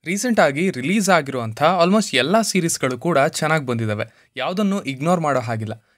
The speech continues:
ಎಲ್ಲದಕ್ಕೂ ಒಳ್ಳೆ ರೆಸ್ಪಾನ್ಸ್ ಸಿಕ್ಕಿದೆ, ಪ್ರಶಂಸೆ ಸಿಕ್ಕಿದೆ ಎಲ್ಲರಿಂದ. ಹೊಸ ಸೀರೀಸ್‌ಗಳೇ ಆಗ್ಲಿ, ಅಥವಾ ಹಳೆ ಸೀರೀಸ್‌ನ ಇನ್ನೊಂದು ಸೀಸನ್ನೇ ಆಗ್ಲಿ, ಎಲ್ಲವೂ ಕೂಡ ಪರ್ಫೆಕ್ಟ್ ಆಗಿದ್ವು, ಎಂಗೇಜಿಂಗ್ ಆಗಿದ್ವು.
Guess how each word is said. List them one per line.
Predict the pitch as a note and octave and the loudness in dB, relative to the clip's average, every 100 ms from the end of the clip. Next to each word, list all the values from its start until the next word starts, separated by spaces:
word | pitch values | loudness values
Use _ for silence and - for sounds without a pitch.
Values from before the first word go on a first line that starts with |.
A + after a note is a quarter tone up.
| - | -10
ಎಲ್ಲದಕ್ಕೂ | C#3+ G3 G3 G3+ | -2 0 0 2
ಒಳ್ಳೆ | F3 D3+ B2 | 2 2 0
ರೆಸ್ಪಾನ್ಸ್ | A2+ - E3+ E3 | -2 -2 -2 -2
ಸಿಕ್ಕಿದೆ, | C#3 C3+ B2+ D3 | -6 -4 -4 -4
ಪ್ರಶಂಸೆ | - D3 A3 G#3+ F#3+ | -4 -2 0 0 0
ಸಿಕ್ಕಿದೆ | C3+ - A#2 D#3+ | -6 -6 -4 -2
ಎಲ್ಲರಿಂದ. | B2+ A#2+ A#2 A2 G#2+ _ _ - | -4 -4 -4 -6 -8 _ _ -8
ಹೊಸ | D3 A3+ | 2 4
ಸೀರೀಸ್‌ಗಳೇ | A#3 G#3 F#3 - D3 A#2+ | 4 2 -2 -2 0 0
ಆಗ್ಲಿ, | A#2 A#2+ A#2+ - _ F3+ | 0 -2 -6 -8 _ -6
ಅಥವಾ | G3 G3 | 2 2
ಹಳೆ | G3+ D#3 F#3+ | 4 2 2
ಸೀರೀಸ್‌ನ | G#3+ F#3+ F3 E3+ G3+ A3 | 0 -4 -4 -4 -4 -2
ಇನ್ನೊಂದು | F3+ G3+ A#3 G#3+ | 0 2 2 0
ಸೀಸನ್ನೇ | - E3 C#3+ D#3 | -2 -4 -4 -4
ಆಗ್ಲಿ, | D#3+ A#2 A2+ A2+ - _ | -4 -4 -6 -10 -14 _
ಎಲ್ಲವೂ | D3 G3+ A#3+ A3+ | -2 0 2 0
ಕೂಡ | F#3+ E3+ | 0 2
ಪರ್ಫೆಕ್ಟ್ | G3 - C#3+ - F3+ C#3+ | 2 0 -4 -2 -4 -2
ಆಗಿದ್ವು, | C#3+ C#3 C3 F3 - | -2 -4 -4 -4 -2
ಎಂಗೇಜಿಂಗ್ | C#3 F3 A3 G#3 F3 | -2 2 2 2 2
ಆಗಿದ್ವು. | C#3 A2+ G#2+ - | 0 -4 -8 -12